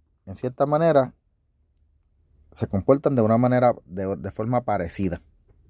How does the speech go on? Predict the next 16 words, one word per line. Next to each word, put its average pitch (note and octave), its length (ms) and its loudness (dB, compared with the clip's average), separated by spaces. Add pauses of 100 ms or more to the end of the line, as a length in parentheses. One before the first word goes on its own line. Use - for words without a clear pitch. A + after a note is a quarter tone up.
(1160)
Y F#2+ 40 -6
les F#2 120 0
voy G2 100 0
a A2 40 2
explicar B2 420 2 (440)
por F#2+ 140 -12
qué C#3 220 0
la C3 80 2
izquierda B2 320 0
de C#3+ 80 4
Puerto D3+ 320 -2
Rico C#3 340 -4 (480)
es F#2+ 100 -8
una A#2+ 140 -2
izquierda B2+ 400 2
bestia. B2 500 -2